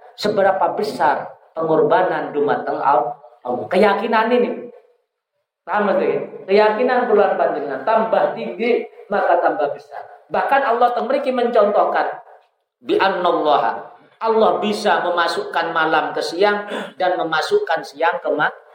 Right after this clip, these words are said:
tergontang-ganti ni malam. Ayo, sinten sing iso kaya?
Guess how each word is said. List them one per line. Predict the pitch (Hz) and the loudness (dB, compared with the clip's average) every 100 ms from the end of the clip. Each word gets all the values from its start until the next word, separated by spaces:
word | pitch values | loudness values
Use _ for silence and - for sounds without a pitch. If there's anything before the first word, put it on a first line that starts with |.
| _ 165 _ | _ -20 _
tergontang-ganti | 233 220 185 208 202 202 196 185 180 180 | -2 2 4 2 2 -2 0 0 0 -2
ni | 175 170 | -2 -2
malam. | 160 131 113 104 | -2 -2 -4 0
Ayo, | 160 175 | 2 4
sinten | 202 208 180 | 4 2 2
sing | - 165 | 0 -2
iso | 156 - 143 | -4 0 2
kaya? | 135 120 | 2 0